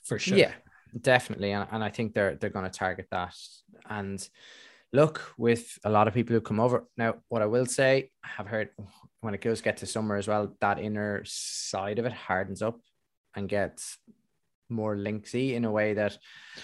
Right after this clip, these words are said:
Speaker 1: Oh,
Speaker 2: I
Speaker 1: yeah,
Speaker 2: don't
Speaker 1: you can, you can see how it does, for sure. Like, it's
Speaker 2: Yeah.
Speaker 1: not there, it's not, when I say parkland, like, it's not tree lined and
Speaker 2: No,
Speaker 1: it doesn't
Speaker 2: no.
Speaker 1: have, like, long,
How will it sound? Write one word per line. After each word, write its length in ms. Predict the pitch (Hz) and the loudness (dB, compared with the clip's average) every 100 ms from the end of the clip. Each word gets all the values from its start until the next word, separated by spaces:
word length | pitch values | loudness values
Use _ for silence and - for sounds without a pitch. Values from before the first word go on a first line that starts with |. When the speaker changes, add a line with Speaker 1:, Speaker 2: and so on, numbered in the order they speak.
| - - _ - | -18 -20 _ 6
Speaker 1:
Oh, 100 | 196 | 10
Speaker 2:
I 40 | 165 | 12
Speaker 1:
yeah, 140 | 139 | 12
Speaker 2:
don't 80 | 117 | 10
Speaker 1:
you 60 | 120 | 6
can, 140 | 165 | 4
you 120 | 165 | 6
can 140 | 156 143 | 8 8
see 160 | 170 | 8
how 240 | 151 139 127 | 10 10 10
it 100 | 107 | 8
does, 340 | 123 117 104 | 8 8 6
for 120 | 175 | 4
sure. 240 | 123 131 107 | 4 4 4
Like, 140 | 113 | 4
it's 80 | 120 | 6
Speaker 2:
Yeah. 100 | 156 | 4
Speaker 1:
not 100 | 127 | 6
there, 160 | 139 143 | 4 4
it's 260 | 139 143 | 2 4
not, 260 | 151 160 - | 6 6 2
when 140 | 165 | 2
I 40 | 160 | 4
say 240 | 170 127 | 6 6
parkland, 580 | 127 - 135 131 120 117 | 4 2 2 2 -2 -2
like, 140 | 104 - - - - _ _ - | -4 -8 -20 -20 -20 _ _ -6
it's 140 | 151 151 | 4 8
not 200 | 156 165 | 10 8
tree 300 | - 139 120 | 8 8 8
lined 380 | 90 90 - - - - | 2 -6 -14 -18 -18 -8
and 140 | 107 110 | -2 6
Speaker 2:
No, 100 | 170 | 8
Speaker 1:
it 40 | |
doesn't 200 | 131 123 | 8 6
Speaker 2:
no. 60 | 117 | 4
Speaker 1:
have, 320 | 117 104 - | 0 -2 -4
like, 400 | 127 98 - - - - - _ _ - | -4 -4 -8 -18 -18 -18 -20 _ _ -6
long, 680 | 139 127 123 113 110 104 | 2 4 6 4 0 -4